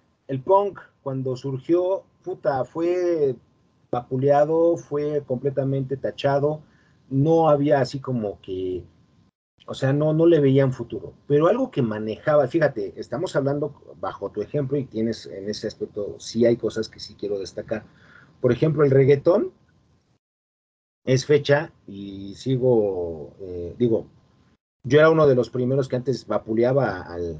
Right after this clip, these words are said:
al reggaetón, ahora hay ciertos personajes que me están gustando.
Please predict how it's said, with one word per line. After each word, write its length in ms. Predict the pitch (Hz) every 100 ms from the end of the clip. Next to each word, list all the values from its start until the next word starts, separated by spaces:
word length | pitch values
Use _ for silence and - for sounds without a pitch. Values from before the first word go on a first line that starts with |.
| -
al 100 | 90
reggaetón, 560 | 90 98 90 113 139 160
ahora 440 | 117 117 131 131 -
hay 220 | 110 127
ciertos 460 | 123 135 131 135 127
personajes 640 | 113 95 101 104 101 120
que 100 | -
me 80 | 90
están 220 | 87 98
gustando. 640 | 98 - 127 123 110 151